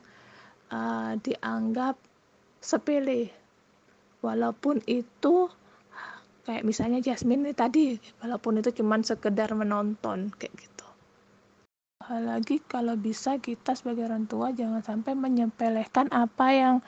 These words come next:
anak kita suka, walaupun menurut kita itu, eh, nggak masuk akal atau nggak, nggak bermanfaat. Misalnya, eh, anak kita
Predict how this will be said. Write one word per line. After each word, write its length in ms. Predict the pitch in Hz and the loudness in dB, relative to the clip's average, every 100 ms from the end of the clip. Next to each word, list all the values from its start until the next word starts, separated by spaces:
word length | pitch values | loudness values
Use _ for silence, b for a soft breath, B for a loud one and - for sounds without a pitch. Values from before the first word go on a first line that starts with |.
| B B B B - | B B B B -2
anak 480 | 233 226 233 226 - | 2 4 4 4 0
kita 400 | - 226 - 247 | -2 -4 0 0
suka, 640 | - 226 - 247 262 277 285 - | 0 -4 0 4 6 4 -4 -8
walaupun 560 | 254 240 233 226 311 320 | 2 4 4 4 4 4
menurut 400 | 285 262 254 262 - | 4 4 4 2 0
kita 400 | 220 - 240 233 | -4 -2 -2 0
itu, 560 | 233 - - 330 339 320 b b b b b _ 240 | 0 -2 4 8 10 8 b b b b b _ 4
eh, 540 | 233 240 240 233 240 240 B B B B | 6 6 6 4 2 -2 B B B B
nggak 160 | 277 240 | 2 4
masuk 320 | 247 - - | 2 0 -2
akal 480 | 233 226 262 294 - | -2 0 4 4 4
atau 480 | 254 - 262 254 | 0 0 0 2
nggak, 240 | 269 285 - B B B B _ - | 4 4 4 B B B B _ 0
nggak 420 | 269 247 254 254 - - - 233 196 - | 6 8 8 8 4 -4 -8 -6 -6 0
bermanfaat. 800 | - 233 220 240 - 254 214 214 _ _ - | 4 6 6 6 4 2 2 -2 _ _ -8
Misalnya, 640 | 226 226 285 302 294 277 - _ 285 - _ - - | 0 4 6 6 6 2 -6 _ -20 -20 _ -8 0
eh, 320 | 233 226 233 - B B - | 2 4 2 -2 B B -2
anak 320 | 233 233 240 | 2 2 0
kita 560 | 240 - 285 294 311 | -6 -2 4 8 8